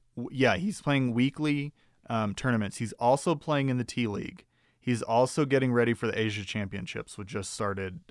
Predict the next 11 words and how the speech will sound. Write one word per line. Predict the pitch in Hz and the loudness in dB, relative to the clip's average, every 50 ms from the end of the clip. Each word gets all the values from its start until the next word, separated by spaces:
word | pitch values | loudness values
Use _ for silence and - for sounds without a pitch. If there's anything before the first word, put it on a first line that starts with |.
| - - | -14 -12
um, | 101 95 92 92 90 90 92 101 - - | -10 -8 -8 -8 -8 -8 -10 -12 -12 -8
today, | - 107 110 110 101 90 90 175 - _ _ _ _ _ _ _ _ _ _ _ - | -4 0 0 0 0 0 -2 -6 -12 _ _ _ _ _ _ _ _ _ _ _ -4
and, | 117 110 107 104 104 104 101 98 98 98 95 - - _ - | 0 2 4 4 4 4 2 0 -2 -4 -4 -8 -16 _ -6
um, | 113 104 101 98 95 95 92 90 87 82 _ _ _ _ _ _ _ _ _ _ _ _ _ - | -4 -2 -2 -2 -2 -4 -6 -8 -10 -12 _ _ _ _ _ _ _ _ _ _ _ _ _ 0
and | 131 135 139 131 | 2 2 2 2
still | - - - 160 160 165 151 | 0 0 2 4 4 4 4
having | 127 151 147 143 147 | 2 0 0 2 2
to | 135 127 | 0 0
go | 135 131 | 0 -2
to | 117 107 | -2 -2
school. | - - - - 135 113 98 - - | -8 -12 -6 -4 -2 -2 -2 -4 -10